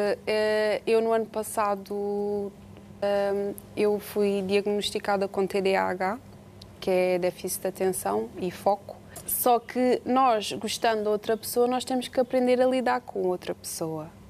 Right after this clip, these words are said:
Não é dizer, "Tu fazes isto e fazes aquilo", é tentar perceber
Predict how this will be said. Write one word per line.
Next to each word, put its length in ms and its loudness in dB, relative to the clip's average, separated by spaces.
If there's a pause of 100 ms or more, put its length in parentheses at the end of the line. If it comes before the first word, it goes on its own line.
(160)
Não 260 4
é 180 2 (360)
dizer, 460 2
"Tu 140 -6
fazes 420 0
isto 300 -4
e 20 -4
fazes 400 0
aquilo", 400 2
é 100 4
tentar 360 -2
perceber 360 0